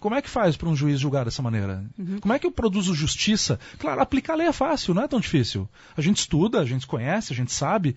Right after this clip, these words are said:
Speaker 1: a gente interpreta as regras de hermenêutica. O livro não tem juridiquês, mas eu vou abusar um pouco aqui, né? É, hermenêutica sociológica, histórica, teleológica, é, gramatical, a gente coloca tudo, é fácil de aplicar a lei. Tendo
Speaker 2: Uhum.
Speaker 1: compromisso, tendo vocação,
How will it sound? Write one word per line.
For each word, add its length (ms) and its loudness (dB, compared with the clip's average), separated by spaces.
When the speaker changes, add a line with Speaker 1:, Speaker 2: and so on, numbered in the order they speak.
Speaker 1:
a 80 2
gente 240 2
interpreta 540 0
as 100 -2
regras 380 -2
de 80 0
hermenêutica. 580 4
O 60 2
livro 260 2
não 80 4
tem 160 2
juridiquês, 520 4
mas 140 0
eu 60 2
vou 100 0
abusar 280 2
um 60 2
pouco 200 0
aqui, 240 2
né? 200 2
É, 260 0
hermenêutica 540 2
sociológica, 680 2
histórica, 720 0
teleológica, 880 2
é, 340 -2
gramatical, 800 2
a 60 4
gente 220 0
coloca 420 2
tudo, 240 2
é 140 0
fácil 420 -2
de 60 0
aplicar 260 0
a 40 6
lei. 260 2
Tendo 180 6
Speaker 2:
Uhum. 60 0
Speaker 1:
compromisso, 640 6
tendo 180 -4
vocação, 600 0